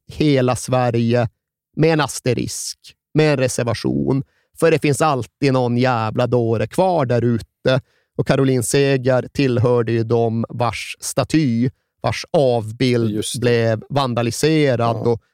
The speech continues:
Speaker 1: ja, skändad. Men det bleknar ju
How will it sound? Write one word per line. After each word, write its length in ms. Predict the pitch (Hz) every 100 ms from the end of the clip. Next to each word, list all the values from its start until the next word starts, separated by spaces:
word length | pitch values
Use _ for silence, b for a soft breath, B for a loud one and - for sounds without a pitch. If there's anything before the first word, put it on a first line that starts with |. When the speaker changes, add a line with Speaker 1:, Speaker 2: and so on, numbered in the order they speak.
| -
Speaker 1:
ja, 220 | 120 117
skändad. 1000 | - - 165 120 107 117 156 147 - 135 151 _ _ -
Men 540 | 151 151 143 135 131 - _ - 143
det 140 | 147
bleknar 1000 | 120 151 165 147 123 - - - 180 160
ju 260 | 131 127